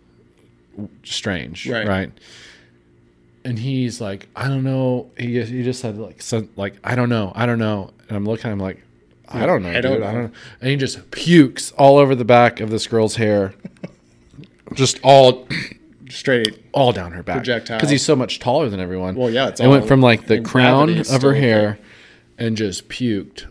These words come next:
Speaker 1: all down the back of her, and then that causes her to start scream crying,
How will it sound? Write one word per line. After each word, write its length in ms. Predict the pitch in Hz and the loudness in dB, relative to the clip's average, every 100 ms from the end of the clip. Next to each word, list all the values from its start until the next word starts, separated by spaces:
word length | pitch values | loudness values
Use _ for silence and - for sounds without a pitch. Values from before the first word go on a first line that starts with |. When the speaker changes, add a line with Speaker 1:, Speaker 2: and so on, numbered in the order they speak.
| _ | _
Speaker 1:
all 480 | - 120 117 107 98 | -2 2 4 4 0
down 320 | 95 101 95 | 0 -2 -2
the 60 | 95 | -4
back 340 | 95 98 95 | -2 -2 -2
of 120 | 101 - | -8 -6
her, 280 | 101 98 95 | -2 0 -2
and 160 | - 104 | -4 -4
then 140 | 98 | -2
that 220 | 98 107 - | -2 -4 -4
causes 400 | 104 95 92 - | -6 -6 -6 -2
her 580 | - 170 151 113 101 - _ _ _ _ _ | 4 6 8 6 2 -6 _ _ _ _ _
to 140 | - | -8
start 260 | 110 117 110 | -2 -2 -2
scream 380 | - - 104 98 | -4 -4 -2 -2
crying, 420 | 98 95 92 92 | -4 -4 -4 -6